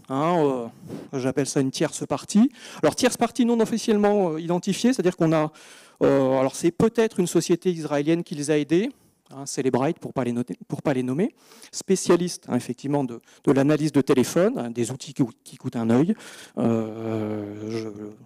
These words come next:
je, je sais, je l'ai acheté, ça coûte très cher. Mais c'est pas sûr, hein, parce que si, euh, les Israéliens, enfin, si cette société-là connaissait une porte dérobée pour, euh,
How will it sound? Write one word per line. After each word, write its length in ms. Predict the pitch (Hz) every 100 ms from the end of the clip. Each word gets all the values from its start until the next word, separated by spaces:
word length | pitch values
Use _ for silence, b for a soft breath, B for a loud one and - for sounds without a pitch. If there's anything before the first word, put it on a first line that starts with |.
| -
je, 60 | 135
je 120 | 127
sais, 200 | - 151
je 120 | -
l'ai 60 | 113
acheté, 300 | - 202 233
ça 500 | - - - - -
coûte 160 | - -
très 160 | 120
cher. 260 | - 185 254 359 _ _ _ _ _ _ _ _ _ _ _ -
Mais 100 | 185
c'est 120 | 240
pas 100 | 220
sûr, 260 | 170 160 117 - B B
hein, 240 | 135 135 -
parce 180 | 131
que 300 | - 151 151 -
si, 500 | - - 196 196 -
euh, 220 | 151 147
les 220 | 143 143
Israéliens, 640 | 156 151 156 156 165 165 151 B
enfin, 100 | 127
si 120 | -
cette 180 | 220 185
société-là 640 | 214 - 190 170 165 160 - -
connaissait 480 | 175 190 - 202 170
une 120 | 135
porte 280 | 160 - 160
dérobée 500 | 151 139 147 151 - b b b -
pour, 480 | - 202 180 139 -
euh, 800 | 139 131 127 131 123 120 120